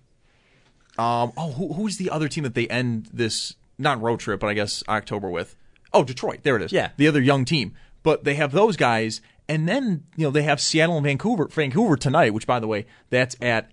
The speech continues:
Speaker 1: ten o'clock tonight. Sabres pregame with Paul Hamilton.
Speaker 2: Yep.
Speaker 1: That starts at nine. Brian
Speaker 2: Yeah,
Speaker 1: Koziol
Speaker 2: no,
Speaker 1: as
Speaker 2: it
Speaker 1: well.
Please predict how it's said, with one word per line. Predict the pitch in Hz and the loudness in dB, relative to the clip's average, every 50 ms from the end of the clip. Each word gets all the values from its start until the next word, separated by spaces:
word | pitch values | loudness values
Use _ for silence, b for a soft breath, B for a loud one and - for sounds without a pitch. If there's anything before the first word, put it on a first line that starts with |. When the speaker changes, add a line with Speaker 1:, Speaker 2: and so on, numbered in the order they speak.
| - - | -18 -8
Speaker 1:
ten | - 170 151 | -4 -2 -2
o'clock | 135 131 139 131 123 | 2 2 0 0 0
tonight. | 127 131 127 127 - | -2 -4 -4 -4 -4
Sabres | - - 175 156 123 | -2 -2 -2 -2 -2
pregame | - - - 208 160 123 113 107 90 - | -6 -6 -6 -2 0 0 0 0 0 0
with | 110 117 110 107 - - _ - | 2 2 2 2 0 -6 _ -6
Paul | - - 131 127 | 0 2 4 4
Hamilton. | 123 123 123 120 110 - 123 113 110 113 - - - | 4 2 -2 -2 -2 -2 -2 -2 -2 -4 -8 -8 -4
Speaker 2:
Yep. | 123 120 - - - - - - - - - - | -4 -4 -4 -6 -18 -20 -20 -20 -20 -20 -8 0
Speaker 1:
That | - 139 139 139 | 2 2 2 2
starts | - - 131 113 113 - - | 2 2 2 2 2 0 -2
at | - 113 87 - - 101 | -2 -2 -2 -2 -4 -6
nine. | 117 123 135 131 131 131 127 | -2 -2 0 0 0 0 2
Brian | 120 135 120 117 120 | 2 2 0 2 0
Speaker 2:
Yeah, | 127 107 | 0 0
Speaker 1:
Koziol | 101 - | 2 2
Speaker 2:
no, | - 87 | 0 0
Speaker 1:
as | 101 101 - | 0 -2 0
Speaker 2:
it | 113 131 | 2 4
Speaker 1:
well. | 156 156 156 151 147 | 4 4 4 4 0